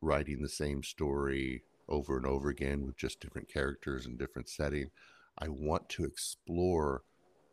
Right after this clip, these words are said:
all these amazing stories that exist in this world,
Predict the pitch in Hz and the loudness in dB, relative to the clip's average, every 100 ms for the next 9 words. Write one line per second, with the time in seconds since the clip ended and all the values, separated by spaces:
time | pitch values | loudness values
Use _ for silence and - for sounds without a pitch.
0 | _ _ 92 95 98 80 80 78 80 76 | _ _ 2 4 4 2 2 2 2 2
1 | 80 - 80 80 85 80 69 62 65 80 | -2 -2 0 2 0 0 -2 -2 -4 -4
2 | - 78 71 67 76 69 69 67 67 | -2 -4 -4 -4 -4 -2 0 0 -2